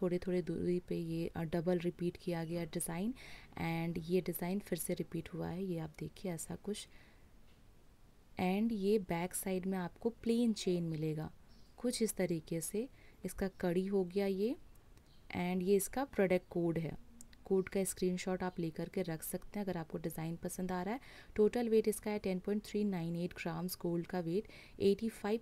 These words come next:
थाउजेंड फ़ाइव हंड्रेड के अप्रॉक्स फाइनल प्राइस पड़ेगा इसका। नाइनटीन परसेंट मेकिंग चार्ज इस पे आपको लग रहा है। कुछ इस तरीके का वैरायटी है ये, कुछ इस तरीके से डिज़ाइन लगेगा ये।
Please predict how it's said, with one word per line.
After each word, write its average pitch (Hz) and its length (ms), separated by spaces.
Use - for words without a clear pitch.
थाउजेंड 202 280
फ़ाइव 180 360
हंड्रेड 180 220
के 185 100
अप्रॉक्स 160 500
फाइनल 160 300
प्राइस 175 280
पड़ेगा 180 380
इसका। 214 400
नाइनटीन 208 540
परसेंट 220 460
मेकिंग 190 380
चार्ज 180 240
इस 175 120
पे - 140
आपको 165 300
लग 165 180
रहा 175 140
है। 214 180
कुछ - 180
इस 202 140
तरीके 190 420
का 202 160
वैरायटी 180 680
है 196 80
ये, 190 200
कुछ - 280
इस 180 100
तरीके 175 360
से 185 140
डिज़ाइन 165 460
लगेगा 175 460
ये। 185 300